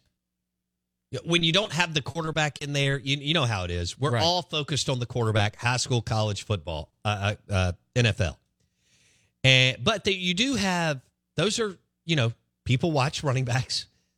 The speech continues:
Speaker 1: they watch wide receivers, and they watch edge rushers. So it's not like you named a left guard and a you know, an outside linebacker and whatever.
Speaker 2: Yeah.
Speaker 1: Uh, no, that, that's a,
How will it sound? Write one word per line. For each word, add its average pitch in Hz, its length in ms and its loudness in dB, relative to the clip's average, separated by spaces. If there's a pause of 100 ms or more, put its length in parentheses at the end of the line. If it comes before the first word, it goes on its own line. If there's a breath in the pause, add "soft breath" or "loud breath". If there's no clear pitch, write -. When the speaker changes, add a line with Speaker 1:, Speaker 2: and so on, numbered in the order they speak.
Speaker 1:
they 110 100 4
watch 117 280 0
wide 151 180 0
receivers, 127 400 -4
and 123 80 2
they 123 100 6
watch 123 280 2
edge 151 200 0
rushers. 98 380 -2
So 147 160 0
it's 123 180 0
not 170 160 0
like 139 220 -2
you 127 100 -4
named 120 440 0 (680)
a 120 60 4
left 127 280 0
guard 113 380 2
and 90 200 -2
a 82 120 -4 (340)
you 101 80 -4
know, 85 180 -2 (320)
an 101 80 4
outside 104 400 2
linebacker 95 640 0
and 80 160 -4 (260)
whatever. 92 400 -2 (120)
Speaker 2:
Yeah. 98 160 -6 (440)
Speaker 1:
Uh, 113 280 2 (140)
no, 139 180 2
that, 131 400 0
that's 123 200 0
a, 104 120 -2